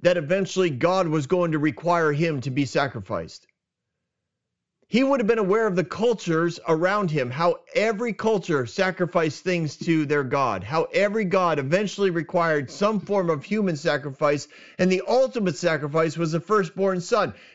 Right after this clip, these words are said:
Guess who Isaac knew he was? As far as, as far as his family was concerned, he was the firstborn son. Now, some might have said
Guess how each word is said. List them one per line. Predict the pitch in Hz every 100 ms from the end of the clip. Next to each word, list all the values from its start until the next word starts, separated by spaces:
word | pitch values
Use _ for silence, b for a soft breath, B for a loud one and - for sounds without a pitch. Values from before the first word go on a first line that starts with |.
| B
Guess | 233 247
who | 285 240
Isaac | 202 247 202 175
knew | 190 208
he | 190
was? | 196 185 139 90 - _ _ _ _ _ _ _ _ _ -
As | 143
far | - - 247 247
as, | 208 180
as | 165 170
far | - 247
as | 233
his | 202 175
family | 220 226 214
was | 190 175
concerned, | 190 - 196 175
he | 175 226
was | 196 208 196 160
the | 170
firstborn | - 190 - 175 170 156
son. | 190 156
Now, | 143
some | 143 - 262
might | 233 190
have | 170
said | - 175 170